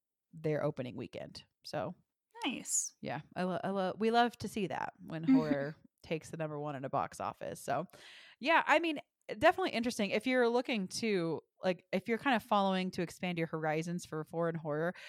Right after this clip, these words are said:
Speaker 1: I would definitely check this one out. This is not, I know there, there have been some that I'm said, "Uh-uh, skip it." But this is one I would actually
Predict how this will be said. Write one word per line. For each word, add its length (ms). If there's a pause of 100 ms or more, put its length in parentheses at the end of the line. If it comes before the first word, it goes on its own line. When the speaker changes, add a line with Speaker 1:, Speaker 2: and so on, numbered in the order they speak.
(120)
Speaker 1:
I 60
would 100
definitely 320
check 200
this 140
one 120
out. 140
This 140
is 120
not, 160
I 80
know 180
there, 200
there 120
have 120
been 140
some 220
that 80
I'm 140
said, 240 (100)
"Uh-uh, 320 (120)
skip 480
it." 200 (360)
But 100
this 140
is 100
one 160
I 80
would 100
actually 560